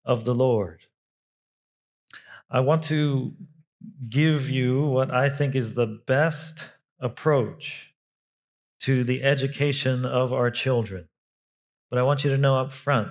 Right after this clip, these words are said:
and this is gonna disappoint half of you, I know. I'm, I'm just gonna let you know up front that I am not picking public school, private school, or homeschool as the best approach.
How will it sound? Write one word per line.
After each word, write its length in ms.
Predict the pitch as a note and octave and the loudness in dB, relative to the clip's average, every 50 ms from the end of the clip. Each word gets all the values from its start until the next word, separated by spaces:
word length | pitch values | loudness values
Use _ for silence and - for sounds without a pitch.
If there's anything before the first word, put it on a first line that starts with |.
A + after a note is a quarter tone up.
| - A2+ | -6 -6
and 120 | A2+ A#2 | -6 -4
this 160 | B2+ B2 - | -4 -6 -6
is 100 | B2+ A#2 | -8 -8
gonna 200 | - C3 A#2+ A#2 | -4 -2 -2 -2
disappoint 580 | A2 A#2+ B2 A#2 - A#2+ - - B2+ A#2 A2+ A2 | -2 -2 -4 -4 -6 -8 -6 -4 -2 -2 -2 -2
half 240 | G#2 A#2+ A#2 A2+ - | -4 -4 -4 -4 -4
of 160 | A2+ G#2 G#2+ | -6 -6 -6
you, 240 | A2 G#2+ G2 A2 A2 | -8 -8 -8 -6 -6
I 120 | A2 G#2+ | -4 -2
know. 260 | A2+ A2+ G#2 F#2+ F#2+ G#2+ | -2 -2 -2 -2 -4 -6
I'm, 100 | A2+ A#2 | -8 -6
I'm 180 | A#2+ A#2 A#2 | -6 -4 -6
just 180 | B2 B2+ B2 - | -6 -6 -4 -2
gonna 120 | C#3 B2+ | -2 0
let 260 | B2 C3+ C3+ C3+ - | 2 2 0 0 -2
you 120 | C3+ C3+ C3 | -4 -4 -2
know 220 | C3 C3 B2+ B2+ | -2 -2 -2 -2
up 200 | - B2+ C3 C3+ | -2 -4 -4 -4
front 420 | - - - C#3 A#2 G2 G2 - - | -6 -6 -4 -4 -4 -4 -6 -6 -6
that 120 | A#2 A2+ | -4 -4
I 140 | A#2 A#2+ B2 | -2 -2 -2
am 160 | B2 A#2+ A#2+ | -2 -2 -4
not 380 | A#2+ B2 C3 C#3 D3 - - - _ _ _ _ _ _ _ _ _ _ | -2 -2 0 0 -2 -2 -6 -12 _ _ _ _ _ _ _ _ _ _
picking 680 | - - - F#3 F#3 - A#2+ G#2+ G2+ A#2+ D3 D#3+ D#3+ - - - - - - - - _ _ _ _ _ _ _ _ _ _ _ _ | -8 -4 -4 -4 -4 -4 -4 -4 -2 -2 -2 -2 -2 -2 -4 -10 -16 -20 -20 -20 -20 _ _ _ _ _ _ _ _ _ _ _ _
public 360 | - B2+ B2+ A#2+ B2 A#2+ A#2 | -2 -2 0 2 2 0 0
school, 640 | - - - A#2+ B2+ B2 A#2+ A#2+ A#2 A2+ A#2 A2+ G#2 - _ _ _ _ _ _ _ _ _ | -2 -8 -4 -2 0 2 2 2 2 0 0 -4 -6 -12 _ _ _ _ _ _ _ _ _
private 380 | B2 A#2+ A#2+ A#2 A2+ A#2+ A#2 | 0 0 0 2 0 -2 -4
school, 640 | - - - - A#2+ A#2+ A#2+ A#2 A#2 A#2 A#2 A2+ - - _ _ _ _ _ _ _ _ _ _ | -4 -8 -6 -2 0 0 2 2 0 0 -2 -4 -8 -14 _ _ _ _ _ _ _ _ _ _
or 160 | - A#2 G#2+ | -6 -6 -4
homeschool 920 | G2 F#2+ C#3 C#3 C3+ C3 A#2+ - - - A2 G#2 G2+ G#2 A2 A2+ A#2 G#2+ - _ _ _ _ _ _ _ _ _ _ _ _ _ - | 0 2 2 4 4 2 0 -2 -6 -4 -2 -2 0 0 0 0 -2 -6 -10 _ _ _ _ _ _ _ _ _ _ _ _ _ -4
as 380 | B2 A#2 A2+ A2 G#2+ G2+ G2+ - | 0 0 2 2 0 -2 -2 -4
the 80 | A2+ | -2
best 400 | G2+ G#2+ A2+ G#2+ G#2 - - - | 0 2 0 0 0 -4 -8 -8
approach. 840 | - B2+ A#2+ - - A#2 G#2+ G#2 A#2 A#2+ - - - - - - - | -8 -8 -8 -6 -2 -2 0 0 0 -2 -4 -8 -10 -10 -10 -14 -18